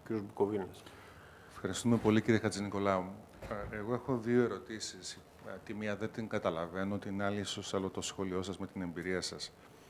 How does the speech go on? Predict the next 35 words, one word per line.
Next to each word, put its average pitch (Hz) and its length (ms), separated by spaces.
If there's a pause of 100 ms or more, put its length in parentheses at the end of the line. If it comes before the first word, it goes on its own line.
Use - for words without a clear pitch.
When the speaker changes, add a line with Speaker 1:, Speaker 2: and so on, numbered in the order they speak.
(500)
Speaker 2:
Α, 92 460 (560)
ας - 160
πω 117 260
αυτή - 180
που 110 140
δεν 107 160
καταλαβαίνω 92 560
καλύτερα 87 560 (520)
πρώτα. - 360 (840)
Υπάρχουν 127 400
ένα 131 160
σωρό 117 300
προϊόντα 113 440
που 107 120
παράγονται 101 460
από 101 160
τη 101 80
φαρμακευτική 95 600
βιομηχανία 104 640
που 107 140
υπάρχει 98 360
αυτός - 360
ο 95 100
όρος, 98 280
το 92 200
me 101 100 (120)
too. 90 160 (520)
Έτσι, 104 160
δηλαδή 85 200
ότι 95 140
είναι 101 120
παρόμοια, 101 680
χωρίς 92 260
καμία, 92 380 (560)
α, - 60